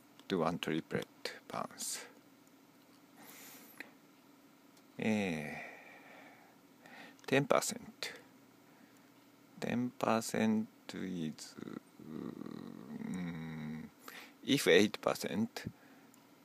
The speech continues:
it's, uh, one twelfth.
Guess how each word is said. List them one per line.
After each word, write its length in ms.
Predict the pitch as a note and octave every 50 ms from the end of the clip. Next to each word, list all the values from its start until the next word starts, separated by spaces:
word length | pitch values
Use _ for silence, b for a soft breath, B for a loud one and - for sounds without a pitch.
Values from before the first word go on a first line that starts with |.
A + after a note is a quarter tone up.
| - - - - - - - - - - - - - - -
it's, 800 | F#2 F2+ E2 - - - - - - - - - - - -
uh, 60 | - - - - - - - - - - - - - - - - - - - - - - - - - - - -
one 520 | F#2 G2 G2+ G2 G2 G2 F#2+ F#2+ F#2 E2+
twelfth. 680 | - - F2+ F2+ D#2 - - - - - - - -